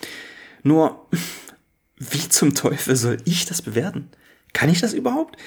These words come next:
Schließlich bin ich nicht die Zielgruppe. Objektiv, aufgrund von vielen liegen gelassenen Chancen, klar, nur eine sechs von zehn. Aber, pff, was sagt die Zielgruppe? So, Raphael. Die Paw Patrol Spiele.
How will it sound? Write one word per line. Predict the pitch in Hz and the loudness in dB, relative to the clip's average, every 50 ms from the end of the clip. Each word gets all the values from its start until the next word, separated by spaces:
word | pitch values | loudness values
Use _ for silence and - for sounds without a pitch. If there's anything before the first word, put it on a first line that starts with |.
| - - - | -20 -16 -10
Schließlich | - - 143 147 143 139 127 123 - - | 0 4 4 4 6 4 0 0 -2 -8
bin | - 120 117 - | -6 2 2 2
ich | 151 147 | 2 2
nicht | 139 135 135 | -2 -2 -2
die | 131 117 | -2 -2
Zielgruppe. | - 196 254 277 277 104 - - - - _ _ _ _ _ _ _ _ _ _ _ _ _ | 2 4 4 4 2 -2 -4 -4 -12 -12 _ _ _ _ _ _ _ _ _ _ _ _ _
Objektiv, | - 139 139 - 135 - - 220 233 285 - - - - - - - - - _ _ _ - - | -2 -2 -2 -2 -8 -4 -2 4 4 4 4 2 -4 -16 -20 -20 -20 -20 -20 _ _ _ -14 -6
aufgrund | - 110 - - - 175 185 175 | -6 -6 -6 -2 -2 0 0 0
von | 175 - 117 110 113 | -2 -4 -4 -4 -4
vielen | - - 190 214 196 151 123 | -6 -2 4 6 6 6 6
liegen | 117 117 151 185 202 196 165 - | 2 2 0 -2 0 -2 0 0
gelassenen | 131 123 117 135 165 165 - 139 131 113 | 2 2 2 0 -2 -2 -2 -2 -2 -2
Chancen, | 113 - - 180 233 - - - 123 113 117 - _ | -4 -2 -2 -2 -2 -2 -4 -4 -6 -8 -8 -10 _
klar, | - - - 107 104 143 190 190 143 | -14 -6 -6 -4 -2 0 0 0 -2
nur | 120 127 139 151 | -2 0 -2 -2
eine | 151 131 120 110 | 0 -2 -4 -2
sechs | 139 156 - - | -2 -4 -4 -6
von | - - - 113 | -10 -10 -10 -10
zehn. | - - 98 185 - 117 - - - - - - _ _ | -6 -4 -4 -4 -4 -6 -10 -12 -20 -20 -20 -20 _ _
Aber, | - - 120 117 110 - - _ _ - | -10 -4 -2 -2 -4 -4 -8 _ _ -10
pff, | - - - _ _ _ _ _ _ _ _ _ _ _ | -10 -10 -10 _ _ _ _ _ _ _ _ _ _ _
was | - 127 123 - - | -10 -2 0 0 0
sagt | 127 113 - | 0 -2 -6
die | 131 117 | -8 -4
Zielgruppe? | - - - 180 233 254 - - - - 120 117 - _ _ _ _ _ _ _ _ _ _ _ | -4 -2 0 0 0 -2 -4 -10 -8 -8 -8 -8 -8 _ _ _ _ _ _ _ _ _ _ _
So, | - - 127 110 | -2 0 0 0
Raphael. | 101 104 98 98 101 98 87 85 82 - - _ _ _ _ _ - - _ _ _ _ _ _ _ _ _ _ _ - - - - _ _ _ _ _ _ _ - _ _ - - - | 0 -4 -6 -6 -8 -8 -8 -8 -12 -14 -18 _ _ _ _ _ -20 -20 _ _ _ _ _ _ _ _ _ _ _ -20 -20 -20 -20 _ _ _ _ _ _ _ -20 _ _ -16 -6 -6
Die | 147 | -6
Paw | - - 143 139 135 | -4 0 0 0 2
Patrol | - 127 - - - 110 107 104 | 0 -4 -8 -4 -4 -4 -4 -6
Spiele. | - - - 104 101 95 - 113 - | -10 -10 -8 -8 -6 -6 -8 -12 -14